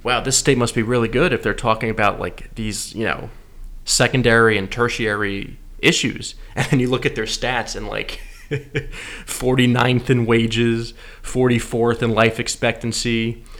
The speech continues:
forty-seven percent, uh, above the national average for violent crime, twenty-three percent of their people have a college degree.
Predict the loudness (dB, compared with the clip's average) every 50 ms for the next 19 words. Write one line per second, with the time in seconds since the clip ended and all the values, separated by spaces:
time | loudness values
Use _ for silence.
0 | -18 -16 -16 -12 -6 -2 -2 0 0 0 0 0 0 0 0 0 -2 -4 -4 -4
1 | -4 -4 -2 -2 0 0 0 -2 -4 -6 -8 -4 0 2 4 4 4 2 0 -2
2 | -4 -8 -16 -18 -20 -20 -12 -8 -8 -4 0 2 4 4 4 4 4 4 4 4
3 | 2 0 2 2 2 2 2 2 0 2 4 4 4 4 2 0 -2 -2 -4 0
4 | 2 4 4 6 6 4 2 -2 -2 0 4 4 6 6 4 4 2 0 -2 -4
5 | -6 0 6 8 8 8 8 4 0 -4 -8 -8 4 6 8 8 8 6 2 2
6 | 2 2 0 0 0 0 0 0 0 2 2 2 2 0 -2 0 0 2 2 2
7 | 0 -2 -4 -8 -8 -6 -6 -6 -4 -4 -6 -8